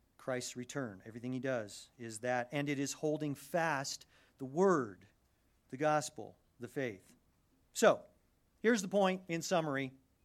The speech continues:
You are called to selfless living. It's not just selfless living in general, right? I don't need the Bible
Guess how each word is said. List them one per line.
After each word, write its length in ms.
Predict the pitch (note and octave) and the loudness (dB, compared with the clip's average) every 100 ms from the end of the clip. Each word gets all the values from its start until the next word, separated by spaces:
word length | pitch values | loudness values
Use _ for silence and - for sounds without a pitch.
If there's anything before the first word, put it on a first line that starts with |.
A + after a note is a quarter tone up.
| _ _ _ _ _ _ _ _ _ D3 | _ _ _ _ _ _ _ _ _ -2
You 140 | E3+ | 2
are 60 | F3 | 2
called 340 | F3 E3 D#3+ | 6 6 4
to 100 | D3+ | -2
selfless 560 | - D3 C#3 D3 C3+ A#2 | -4 -2 -4 -8 -8 -10
living. 220 | G2+ F#2+ - _ _ _ _ _ _ _ _ _ _ _ _ - | -12 -14 -20 _ _ _ _ _ _ _ _ _ _ _ _ -8
It's 180 | E3 | -2
not 120 | C4+ C4 | 0 0
just 200 | B3+ - | -2 0
selfless 420 | G3+ F#3+ F3+ - | 0 -2 -4 -4
living 320 | E3 D#3+ D#3+ | -4 -4 -4
in 140 | C#3+ | -4
general, 400 | C3+ C#3 B2+ G#2 | -4 -4 -4 -8
right? 220 | A2+ C3 C3+ | -6 -4 2
I 60 | G#3 | 4
don't 180 | C4+ | 4
need 260 | G#3 A3+ G3 | 4 0 0
the 60 | E3 | 2
Bible 460 | D#3+ D#3 D3+ - | 4 4 2 -8